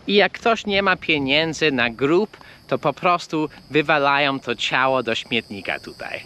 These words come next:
O, patrzcie, tutaj to, to jest stary grób, że tak prawie nic nie zostało z tego. To jest takie bardzo stare. Albo może po prostu jest niezadbane. Też czasami widać takie groby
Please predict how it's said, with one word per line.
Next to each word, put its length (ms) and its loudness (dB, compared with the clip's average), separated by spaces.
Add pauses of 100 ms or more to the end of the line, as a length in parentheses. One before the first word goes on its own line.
(120)
O, 260 0
patrzcie, 320 -2
tutaj 380 -2
to, 160 -4
to 260 0
jest 260 0
stary 400 -2
grób, 340 -10
że 120 -2
tak 140 0
prawie 400 2 (340)
nic 300 -2
nie 140 -2
zostało 600 -2
z 80 -12
tego. 360 -4
To 80 0
jest 140 0
takie 180 -4
bardzo 340 -4
stare. 480 -4
Albo 240 4
może 280 2
po 140 -8
prostu 340 -2
jest 440 0
niezadbane. 1040 0 (2750)
Też 200 4
czasami 520 0
widać 420 -2 (160)
takie 320 -6
groby 480 -2